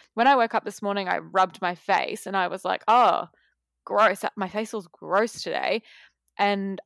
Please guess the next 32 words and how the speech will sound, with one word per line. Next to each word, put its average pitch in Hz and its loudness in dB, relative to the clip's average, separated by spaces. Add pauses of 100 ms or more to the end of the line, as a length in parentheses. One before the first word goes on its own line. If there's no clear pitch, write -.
I 190 0
looked 190 -10
at 190 -6
myself 185 -6
closely 208 -4
when 180 -6
I 185 -4
put - -14
my 185 -8
makeup 202 -8
on 175 -6
and 180 -6
I 180 -2
was 185 -10
like, 202 -10
"Oh, 254 6
it's - -8 (140)
actually 277 -4
visible. 339 -2
What 190 0
a - -8
delight." 240 2 (360)
So, 254 4 (840)
yeah, 233 2
I - 4
don't 220 -2
think 277 -12
this - -8
worked 254 -4
well 233 -6
for 262 -14
me. 196 -10